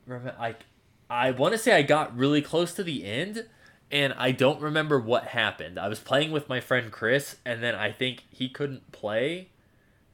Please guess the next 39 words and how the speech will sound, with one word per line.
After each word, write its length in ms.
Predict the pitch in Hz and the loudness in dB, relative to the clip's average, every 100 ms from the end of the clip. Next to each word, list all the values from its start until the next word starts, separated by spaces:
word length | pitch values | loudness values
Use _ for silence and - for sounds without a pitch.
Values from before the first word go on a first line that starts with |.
| - | -14
like, 320 | 131 139 135 | 2 4 4
one 220 | 131 139 | 2 0
night 300 | 143 156 170 | 0 -4 -4
or 100 | - | -6
something, 480 | 143 165 165 180 156 | -8 -10 -6 -8 -6
and 160 | 107 113 | -8 -8
then 140 | 113 | -6
we 80 | 120 | -6
just, 180 | 127 - | -6 -2
like, 200 | 113 - | -2 -2
we 100 | 117 | -2
never 240 | 123 127 | 0 2
went 240 | 110 104 87 | 0 -4 -6
back. 400 | 85 73 - - _ _ _ - | -8 -8 -18 -20 _ _ _ -4
And 300 | 104 101 95 | -2 -2 -4
I 160 | 101 | -6
never 240 | 101 92 90 | -4 -4 -6
went 240 | 87 78 | -10 -10
back. 400 | 87 85 85 - _ _ - _ | -8 -8 -10 -14 _ _ -20 _
Uh, 300 | - 117 101 - | 2 4 4 4
Dark 260 | 127 170 196 | 8 8 8
Souls 260 | 240 214 | 4 2
three, 420 | - 190 190 135 123 | 2 0 2 0 0
same 320 | - 139 151 | 0 0 2
thing 240 | 185 185 | -2 -2
happened 760 | 143 139 135 143 135 123 117 110 | -2 0 0 0 0 0 -6 -10
that 220 | - 120 - | 0 2 2
happened 260 | 131 127 | -2 -2
with 80 | 117 | 0
Zach. 240 | 117 110 107 | 2 2 2
I 200 | 113 117 | -2 2
got 260 | 120 131 | 2 2
to 120 | - 156 | 0 -2
a 40 | |
certain 340 | 143 151 139 113 | 0 0 0 0
boss, 540 | 113 117 107 98 - - | 2 4 4 0 -6 -10
and 120 | 120 | -6
I 140 | 107 | -6
just 500 | 107 113 107 - - | -4 -4 -4 -8 -16